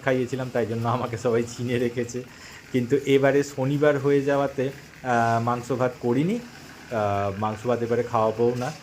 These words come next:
কারণ আমাদের, উম, মমতার শরীরটা ভালো নেই,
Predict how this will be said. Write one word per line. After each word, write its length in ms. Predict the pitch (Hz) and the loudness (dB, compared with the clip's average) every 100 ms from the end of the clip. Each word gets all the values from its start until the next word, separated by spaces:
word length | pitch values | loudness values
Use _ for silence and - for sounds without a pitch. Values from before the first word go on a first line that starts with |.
| - - - - - - - - | -20 -20 -20 -20 -20 -20 -20 -4
কারণ 300 | 113 101 101 107 | 0 0 -2 -4
আমাদের, 340 | 110 110 104 104 110 - | -2 0 0 -2 -8 -14
উম, 380 | 117 110 101 98 90 - - - 110 | -8 -6 -4 -6 -8 -14 -18 -14 -6
মমতার 500 | 113 113 117 123 113 107 | -2 0 2 2 0 -2
শরীরটা 320 | 117 113 117 | -4 -2 -2
ভালো 300 | 104 104 131 | 0 4 4
নেই, 160 | 131 113 | 2 -4